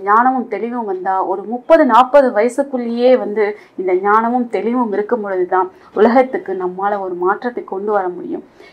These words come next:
வயது கொஞ்சம் ஆகும் பொழுது நமக்கே ஒரு எத்தனைதான் ஒரு தெளிவும் அறிவும் இருக்கும் பொழுதும் ஒரு விதமான laziness அது கண்டிப்பா இருக்கதான் செய்யுது. ஒரு குடும்ப சூழ்நிலையா அமையலாம், அல்லது வேற சமுதாய சூழ்நிலையா கூட அமையலாம்.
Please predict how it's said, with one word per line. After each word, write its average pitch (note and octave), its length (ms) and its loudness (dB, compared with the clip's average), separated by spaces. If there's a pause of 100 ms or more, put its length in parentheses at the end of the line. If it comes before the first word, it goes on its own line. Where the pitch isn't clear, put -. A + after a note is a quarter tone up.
(220)
வயது F4 360 8
கொஞ்சம் D4+ 500 6
ஆகும் A3+ 380 2
பொழுது G3+ 340 -2 (360)
நமக்கே C#4 540 4
ஒரு A#3+ 180 2 (120)
எத்தனைதான் B3+ 680 4
ஒரு A3 180 2 (460)
தெளிவும் B3 500 4
அறிவும் A3+ 440 2
இருக்கும் G#3+ 320 -2
பொழுதும் G#3 440 -2
ஒரு G#3 220 -2
விதமான A3+ 480 2 (420)
laziness B3+ 720 2
அது F#3+ 200 -6
கண்டிப்பா B3+ 440 2
இருக்கதான் A3 580 -2
செய்யுது. F3 320 -4 (360)
ஒரு F#3 220 0
குடும்ப G#3+ 360 0
சூழ்நிலையா G#3+ 580 0
அமையலாம், G#3 520 2 (240)
அல்லது A#3+ 260 4
வேற C4 240 8
சமுதாய C#4 440 4 (100)
சூழ்நிலையா A3 500 -4
கூட G#3+ 200 -2
அமையலாம். F3 420 -2